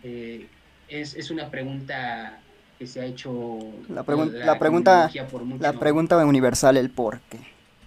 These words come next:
Speaker 1: Ajá, mucho tiempo, un, un criminal nace o se hace, güey,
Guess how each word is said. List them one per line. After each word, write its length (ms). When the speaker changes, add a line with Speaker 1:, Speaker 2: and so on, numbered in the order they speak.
Speaker 1:
Ajá, 280
mucho 420
tiempo, 340
un, 300
un 80
criminal 640
nace 420
o 80
se 300
hace, 380
güey, 180